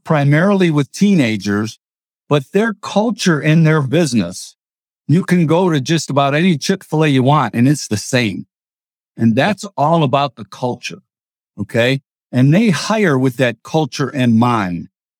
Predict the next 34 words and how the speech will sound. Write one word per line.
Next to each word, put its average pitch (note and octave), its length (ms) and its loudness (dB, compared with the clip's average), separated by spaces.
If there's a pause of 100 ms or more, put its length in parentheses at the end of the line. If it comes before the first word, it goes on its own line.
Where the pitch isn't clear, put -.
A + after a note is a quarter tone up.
(200)
And B2 200 0
so C#3+ 300 -2 (340)
what E3 280 0
you F#3 240 4
<clears throat> G3+ 140 2
want C#3+ 400 -2
is A#2 180 -10
you G#3+ 80 2
want E3+ 300 0
people D3 340 0
to A#2+ 100 -2
see - 220 0
your D3+ 320 4
business, C3+ 800 -2 (420)
uh, A2+ 440 -2 (280)
th-, C3 200 -8
that C3+ 360 -2
way C#3+ 320 2
that, A2 280 -2
that, A2 180 -2
wow, B2 540 0
they C3 200 0
really C#3 440 2
took C3+ 280 -4
good A#2+ 240 -2
care C3+ 280 2
of A2+ 40 2
me. G2+ 160 4
Wow, B2 420 0
they G#2+ 160 -2
really C3 400 0
treated C3+ 600 0
me A2+ 220 2
well. G#2+ 460 -2